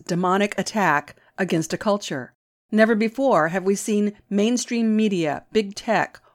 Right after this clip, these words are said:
woke capitalism, social justice warriors, and governmental leaders align willingly under such a clear set of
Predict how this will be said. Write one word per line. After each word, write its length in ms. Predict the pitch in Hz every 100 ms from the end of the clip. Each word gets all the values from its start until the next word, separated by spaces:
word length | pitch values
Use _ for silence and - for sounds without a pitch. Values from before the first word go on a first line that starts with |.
| -
woke 480 | 156 185 226 - - _
capitalism, 800 | - 214 214 180 156 143 147 131 _ _
social 460 | - 214 220 220 226
justice 480 | 220 208 - 214
warriors, 460 | 170 151 147 143 143 _ _
and 240 | 175 180
governmental 600 | 180 214 214 208 233 196
leaders 460 | 185 254 185 143 147
align 680 | - 175 226 262 175 147 - - _
willingly 500 | 180 240 302 294 269
under 300 | - 208 208
such 220 | 208 196 -
a 60 |
clear 280 | - - 247
set 320 | 269 - 160
of 120 | 165